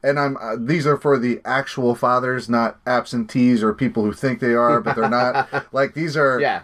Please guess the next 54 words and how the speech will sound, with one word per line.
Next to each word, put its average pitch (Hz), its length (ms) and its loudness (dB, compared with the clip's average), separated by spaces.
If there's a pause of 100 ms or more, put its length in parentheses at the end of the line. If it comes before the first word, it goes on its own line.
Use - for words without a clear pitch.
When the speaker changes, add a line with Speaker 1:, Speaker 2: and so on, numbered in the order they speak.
Speaker 1:
for, 156 220 -2
you 151 260 -2
know, 127 160 2
for 131 220 0
real 156 320 2
fathers 139 420 2
that 107 140 -4
take 143 220 0
care 139 200 0
of 117 80 -2
their 117 80 -2
kids 131 400 -2
and 101 140 -2
that, 98 160 -6
you 120 80 2
know, 92 260 0 (360)
like, 151 100 0
Speaker 2:
Yeah. 80 160 -2 (220)
Speaker 1:
doing 151 280 2
what 147 80 2
we're 180 80 0
talking 139 260 0
about, 120 260 2
like, 117 220 0
that 143 260 0
tone, 175 680 2
that 110 260 0
fin-, 147 340 -4
the, 117 140 2
the 220 100 -2
pointing 185 360 -2
of 156 40 0
the 127 80 2
finger, 165 320 -2
the 110 140 2
look 185 340 0
in 175 80 -2
the 139 140 2
eye. 156 260 4
I'm 131 80 2
like, 120 220 0
"Fuck." - 520 -4 (400)
I 165 240 0
verbatim 175 920 2
Speaker 2:
<laughs> - 20 -14
Speaker 1:
said 160 340 0
every 180 320 0
single 180 300 0
word 160 160 0
you 139 100 -2
said. 156 340 0
It's 120 160 -2
just, 147 160 -4
Speaker 2:
Yeah. 202 280 2